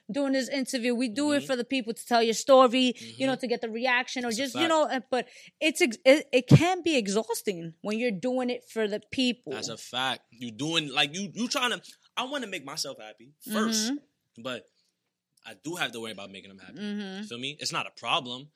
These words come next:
Speaker 1: 'Cause
Speaker 2: But
Speaker 1: it's
Speaker 2: it's
Speaker 1: bigger
Speaker 2: like,
Speaker 1: than you.
Speaker 2: yeah, but it's like, I need to,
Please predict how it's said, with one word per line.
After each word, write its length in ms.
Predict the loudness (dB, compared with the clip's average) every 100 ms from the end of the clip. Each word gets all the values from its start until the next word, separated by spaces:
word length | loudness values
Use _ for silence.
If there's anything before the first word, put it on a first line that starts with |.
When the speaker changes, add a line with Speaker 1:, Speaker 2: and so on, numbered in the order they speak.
| _ _ -6 -2
Speaker 1:
'Cause 100 | 0
Speaker 2:
But 60 |
Speaker 1:
it's 80 | 2
Speaker 2:
it's 100 | 2
Speaker 1:
bigger 140 | 2
Speaker 2:
like, 80 | 2
Speaker 1:
than 160 | 2 0
you. 300 | -2 -2 -4
Speaker 2:
yeah, 640 | -6 -2 6 10 10 8 2
but 140 | -2
it's 120 | 0 0
like, 260 | 0 0 -6 _ _ _
I 80 | -4
need 160 | -2 -2
to, 140 | -8